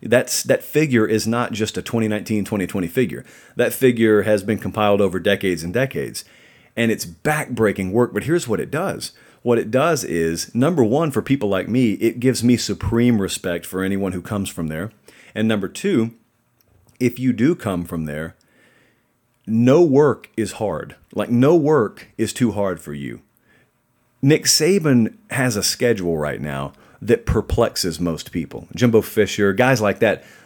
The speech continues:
they keep a schedule that perplexes most people. I knew a guy who was a grad assistant at Alabama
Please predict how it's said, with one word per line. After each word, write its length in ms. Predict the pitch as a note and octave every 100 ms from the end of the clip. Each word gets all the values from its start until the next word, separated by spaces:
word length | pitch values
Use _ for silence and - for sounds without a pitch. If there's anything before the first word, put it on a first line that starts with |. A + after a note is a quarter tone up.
| -
they 320 | F#2 B2 E3+
keep 300 | - D3+ -
a 100 | F2
schedule 720 | - G#2+ G2+ E2+ C#2 G#1+ - _ _ _ _
that 200 | G#2+ A#2
perplexes 760 | - G2+ - - B2 - E2+ D#2+
most 260 | F#2 F2 -
people. 300 | F2+ - -
I 120 | B2+
knew 220 | D#3+ D#3
a 60 | B2
guy 240 | A2 G2+
who 100 | G2
was 100 | G2+
a 60 | F2+
grad 260 | F2+ G2+ G2
assistant 440 | - G#2 - F#2+
at 80 | F2+
Alabama 600 | F2+ E2+ E2+ E2+ D#2